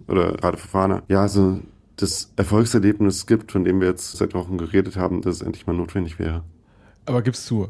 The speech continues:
Speaker 2: du hast das Gleiche gedacht wie ich. Was für ein toller Konter. Und mein Gott, Geraldo macht den nicht. <laughs> Und dann, um eine halbe Sekunde später zu jubeln.
Speaker 1: Ja, klar. Ich muss auch sagen, das war ja eigentlich, äh,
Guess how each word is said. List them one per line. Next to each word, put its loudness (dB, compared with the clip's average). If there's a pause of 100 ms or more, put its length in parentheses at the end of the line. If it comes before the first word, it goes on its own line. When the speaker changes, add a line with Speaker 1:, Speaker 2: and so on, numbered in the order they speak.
Speaker 2:
du -2
hast 0
das -4
Gleiche -4
gedacht -4
wie -10
ich. -6 (220)
Was -2
für -6
ein 2
toller -2
Konter. -2 (320)
Und 0
mein 0
Gott, -4
Geraldo -4
macht -6
den -6
nicht. -12
<laughs> -8
Und 0
dann, 0
um -2
eine 0
halbe -2
Sekunde -4
später -6
zu -6
jubeln. -4 (520)
Speaker 1:
Ja, 0
klar. -4 (640)
Ich 2
muss 4
auch 6
sagen, 2
das 2
war 6
ja 4
eigentlich, 0
äh, 2